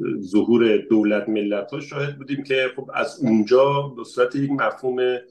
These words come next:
حقوقی در اومد برای تثبیت، برای به هر حال پررنگ کردن مفهوم ملت خودشون، ملیت‌های نوظهور بعد از امپراتوری مقدس. در ایران ما اعتقاد داریم که، اه، بسیار قدیمی‌تر و گسترده‌تره، چون ما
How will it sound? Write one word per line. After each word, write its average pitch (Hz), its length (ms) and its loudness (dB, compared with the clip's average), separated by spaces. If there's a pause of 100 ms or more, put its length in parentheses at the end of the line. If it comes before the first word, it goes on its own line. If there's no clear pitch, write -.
(320)
حقوقی 120 420 4
در 131 160 4
اومد 110 280 2
برای 110 260 0
تثبیت، - 600 -6
برای 107 300 2
به 104 100 0
هر 98 140 -2
حال 107 180 -2
پررنگ 104 480 0
کردن 107 380 -2
مفهوم 107 520 -4 (540)
ملت 107 560 4
خودشون، 120 460 -6
ملیت‌های 104 640 0
نوظهور 104 640 0
بعد 110 240 -2
از 101 160 -4
امپراتوری 98 640 -8
مقدس. 127 640 -4
در 156 160 0
ایران 180 500 -4
ما 180 300 -6 (120)
اعتقاد 143 400 -6
داریم 156 220 -6
که، 151 300 -4 (460)
اه، 123 360 0 (300)
بسیار 139 300 0
قدیمی‌تر 127 720 0
و 156 180 -2
گسترده‌تره، 120 920 0
چون 123 180 -8
ما 135 460 -4